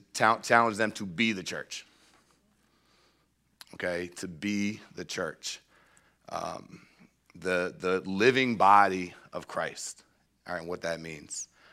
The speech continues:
Uh, so as we read our Ephesians three, my goal is the same. All right, I wanna, um, I want us to be the church, but, but specifically I want us to share in the responsibility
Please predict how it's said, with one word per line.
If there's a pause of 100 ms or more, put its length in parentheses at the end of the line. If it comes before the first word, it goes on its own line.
(300)
Uh,
so
as
we
read (140)
our
Ephesians
three, (540)
my
goal
is
the
same. (260)
All
right,
I
wanna, (220)
um,
I
want
us
to
be
the
church,
but, (100)
but
specifically
I
want
us
to
share (460)
in
the
responsibility